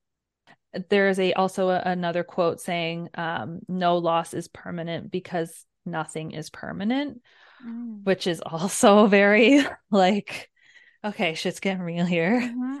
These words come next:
Speaker 2: mm-hmm, mm-hmm.
Speaker 1: Obviously, that's a lot for Sam to watch and take in, so he leaves, and he's just like, "Uh, thanks, I guess," and, like,
Speaker 2: Mm-hmm.
Speaker 1: pieces out to Marks's office. And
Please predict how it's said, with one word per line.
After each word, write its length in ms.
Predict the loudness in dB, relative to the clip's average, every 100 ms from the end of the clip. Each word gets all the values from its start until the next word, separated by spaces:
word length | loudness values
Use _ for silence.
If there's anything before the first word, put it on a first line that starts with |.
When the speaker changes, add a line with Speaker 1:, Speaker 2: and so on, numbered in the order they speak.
| -12
Speaker 2:
mm-hmm, 340 | -14 -8 -8 -8 -12 -16
mm-hmm. 280 | -10 -10 -12 _ _ _ -20 -8
Speaker 1:
Obviously, 840 | 2 4 6 4 4 2 0 2 2
that's 220 | 2 0
a 60 | 0
lot 280 | 0 0
for 80 | -4
Sam 680 | -6 -2 2 2 2 0 -4
to 800 | -6 0 0 2 0 -2 -2 -4 -8 _
watch 600 | 2 6 6 4 0 -8 -10 -8
and 440 | -2 -2 -2 -4 -8 -10
take 380 | 0 4 4 2
in, 400 | -2 0 0 -2
so 200 | -2 -4
he 240 | -4 -2 0
leaves, 760 | 0 -2 -2 -4 -8 -12 -14 _ _
and 220 | -6 -4
he's 180 | -2 -2
just 180 | -4 -4
like, 220 | -6 -6 -4
"Uh, 300 | 0 0 -2 0
thanks, 380 | 2 2 2
I 80 | 0
guess," 520 | 2 4 4 2 -4 -6
and, 320 | -2 -2 -2
like, 200 | -4 -4
Speaker 2:
Mm-hmm. 240 | -6 -14 -12
Speaker 1:
pieces 400 | -12 -8 -6 0
out 220 | 0 0
to 460 | 0 2 2 -2 -10 _ -10
Marks's 600 | -2 2 2 2 0 2
office. 640 | 2 0 -2 -4 -4 -12 -20 _ _ _ _ _ _ _ _ _
And 760 | -4 0 2 2 0 -2 -4